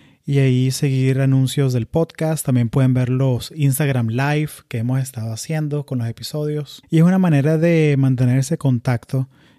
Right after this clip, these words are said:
y que me dejen saber qué piensan del podcast, qué les gustaría escuchar, qué clase de invitados quisieran ver. Hablando de iTunes,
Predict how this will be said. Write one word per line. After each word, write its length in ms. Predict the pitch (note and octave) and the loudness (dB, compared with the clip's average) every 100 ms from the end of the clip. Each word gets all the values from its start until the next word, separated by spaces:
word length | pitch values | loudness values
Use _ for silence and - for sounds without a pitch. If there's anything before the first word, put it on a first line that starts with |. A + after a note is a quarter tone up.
| _ | _
y 220 | D3 C3+ | -4 -2
que 100 | C3+ | 0
me 80 | C3 | 2
dejen 180 | B2 D3 | 2 0
saber 340 | D3 B2+ B2 | 2 0 0
qué 140 | - C3+ | -2 -2
piensan 400 | C#3+ C3+ C3 C3+ | 0 0 0 -2
del 140 | A#2 | -2
podcast, 560 | - C3 - C3+ C3 - - | 0 -2 0 -2 -2 -4 -4
qué 120 | B2 | 0
les 120 | C3 | 2
gustaría 400 | C3 - A#2+ A#2 | 0 0 0 0
escuchar, 560 | A#2+ - - C3+ B2+ - _ - _ | -2 -4 -2 0 -2 -6 _ -20 _
qué 140 | - | -6
clase 220 | - A#2+ C#3 | -2 0 0
de 80 | |
invitados 480 | A#2+ A2+ B2+ A#2+ B2 | 0 0 -2 -2 -4
quisieran 420 | - A#2 A2 A2+ | -6 -4 -2 0
ver. 300 | A2+ B2+ B2 - _ - _ _ _ | 2 0 0 -8 _ -20 _ _ _
Hablando 460 | D3+ C#3 D3 D#3+ A3 | 2 4 4 4 4
de 200 | B3 F#3 | 4 2
iTunes, 600 | D#3 G#3 C4 B3 - | 2 -2 -2 -4 -12